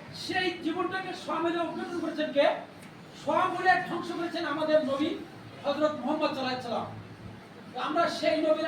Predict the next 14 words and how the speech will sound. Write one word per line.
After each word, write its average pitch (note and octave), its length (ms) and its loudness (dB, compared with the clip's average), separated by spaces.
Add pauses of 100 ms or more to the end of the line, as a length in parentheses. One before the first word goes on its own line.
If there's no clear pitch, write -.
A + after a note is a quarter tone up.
(100)
আদর্শে D#4 300 0 (100)
আদর্শিত D4+ 360 0 (100)
হয়ে C4+ 160 8 (560)
আমাদের D4+ 300 2 (100)
জীবনটাকে D#4 500 -2
আমরা C#4 240 0
পরিচালিত C4+ 360 -6 (100)
করব, B3+ 160 0 (520)
আমাদের C#4 260 -2 (100)
জীবনটাকে C4+ 420 -4 (140)
সুন্দর C4+ 320 -2
করব। B3+ 180 0 (600)
আমরা C4 260 0
আমাদের D#4 260 2